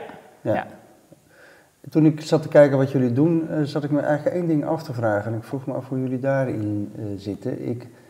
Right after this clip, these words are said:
Speaker 1: weet ook, toevallig uit mijn eigen omgeving, dat er best een aantal mensen is die hun zelf wil bepalen wat er met dingen gebeurt.
Speaker 2: Mhm.
Speaker 1: Bijvoorbeeld social media accounts. Zegt, nou, ik wil helemaal niet dat mijn Facebook account,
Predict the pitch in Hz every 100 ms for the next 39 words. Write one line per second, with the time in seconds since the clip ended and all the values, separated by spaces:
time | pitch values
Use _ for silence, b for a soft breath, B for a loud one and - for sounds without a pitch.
0 | b b 110 123 143 143 98 123 131 117
1 | - 110 120 110 104 113 120 120 120 113
2 | 117 113 117 143 - 123 117 113 107 110
3 | 117 139 139 - - 104 117 - 120 117
4 | - 117 117 113 110 - b b b b
5 | b - 135 160 151 117 113 104 107 107
6 | 98 95 95 101 107 101 101 - 104 127
7 | 107 104 101 95 - 104 101 185 101 117
8 | 107 107 - 104 107 123 147 101 98 92
9 | 92 - - 104 - - 92 113 135 131
10 | 131 131 123 120 123 117 107 - 120 113
11 | 101